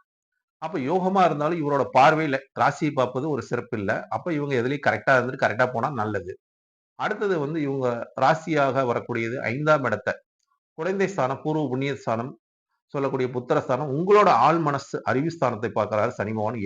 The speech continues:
ஏழாம் பார்வையாக. அப்ப லாபத்திலிருந்து ஏழாம் பார்வை அஞ்சாம் இடத்துல தான் உங்களோட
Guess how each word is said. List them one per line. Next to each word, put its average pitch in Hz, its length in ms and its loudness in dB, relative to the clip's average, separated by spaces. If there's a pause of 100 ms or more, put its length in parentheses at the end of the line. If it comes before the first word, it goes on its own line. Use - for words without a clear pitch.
ஏழாம் 131 260 2
பார்வையாக. 92 360 -2 (960)
அப்ப 143 280 -2
லாபத்திலிருந்து 151 600 2
ஏழாம் 143 220 4
பார்வை 127 240 2
அஞ்சாம் 131 280 -2
இடத்துல 117 240 -6
தான் - 140 -14 (140)
உங்களோட 165 320 2